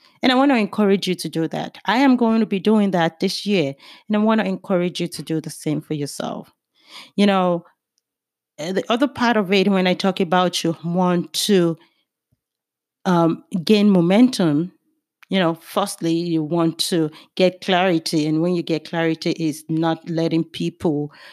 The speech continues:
derail you or distract you from your goals.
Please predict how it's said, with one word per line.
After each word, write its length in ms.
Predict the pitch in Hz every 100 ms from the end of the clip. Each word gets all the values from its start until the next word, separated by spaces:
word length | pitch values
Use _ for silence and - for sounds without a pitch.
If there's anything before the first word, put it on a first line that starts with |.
| _
derail 480 | 156 175 147 175 170
you 220 | 156 165
or 80 | 156
distract 640 | 151 156 - 156 147 -
you 80 | 151
from 240 | 151 156 147
your 100 | 139
goals. 420 | 175 156 143